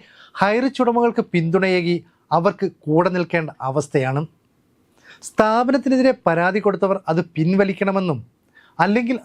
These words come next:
ആർക്കും പണം കിട്ടില്ലെന്നും പറഞ്ഞ് കമ്പനി അധികൃതർ അവരെ സ്വാധീനിക്കാൻ ശ്രമിക്കുന്നുണ്ട്. എന്തായാലും പ്രതാപനും ഭാര്യ ശ്രീന പ്രതാപനും വിമാനത്താവളങ്ങളിലടക്കം യാത്രാവിലക്ക് ഏർപ്പെടുത്തിയിട്ടില്ലാത്തതിനാൽ അവർക്ക് ഏത്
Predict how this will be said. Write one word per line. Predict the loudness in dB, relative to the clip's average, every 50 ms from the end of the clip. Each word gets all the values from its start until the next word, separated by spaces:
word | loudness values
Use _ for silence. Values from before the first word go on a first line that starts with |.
| -2 -2
ആർക്കും | -2 -2 -2 -4 -4 -4 -4 -2
പണം | -2 0 0 0 0 -2
കിട്ടില്ലെന്നും | -2 -2 -2 -2 -2 -2 -2 -2 -2 -2
പറഞ്ഞ് | -2 -2 -4 -6 -8 -12 _ _ _ _ _ _ _ _ _ -2 0
കമ്പനി | 0 2 0 0 0 0 0 0 0
അധികൃതർ | -2 -2 -2 -2 -2 -2 -2 -4 -8 _ _ _ _ -4 -2
അവരെ | 0 2 0 0 -2 -4 -6
സ്വാധീനിക്കാൻ | -4 -2 0 0 0 2 2 2 2 0 0 -2 -4 -4 -8
ശ്രമിക്കുന്നുണ്ട്. | -8 -4 -2 -2 0 0 0 0 0 2 2 2 2 0 -4 _ _ _ _ _ _ _ _ _ -20 -20 -18 -4 2 4 4
എന്തായാലും | 4 4 4 4 4 4 2 0 0 0 2
പ്രതാപനും | 2 4 4 2 2 2 2 2 2 2 0 0 0
ഭാര്യ | 0 2 2 0 0 0
ശ്രീന | 0 0 0 2 2 0 0 0 -2
പ്രതാപനും | 0 0 2 2 2 0 -4 -6 -8 -12 _ _ _ _ _ _ _ 0 0
വിമാനത്താവളങ്ങളിലടക്കം | 2 2 2 2 0 0 -2 -2 0 0 2 2 2 0 0 0 2 2 2 0 0 -2 -2 -2 0 0 2
യാത്രാവിലക്ക് | 2 2 0 0 0 0 0 2 0 -2 -2 -4 -6 -4 0 0 0
ഏർപ്പെടുത്തിയിട്ടില്ലാത്തതിനാൽ | 0 0 0 -2 -2 -2 -2 -4 -2 -2 0 0 0 0 2 2 0 2 2 0 -4 -6 -12 _ _ _ _ _ _ -4 -2 0
അവർക്ക് | 0 0 0 -2 0 2 4 4
ഏത് | 4 2 0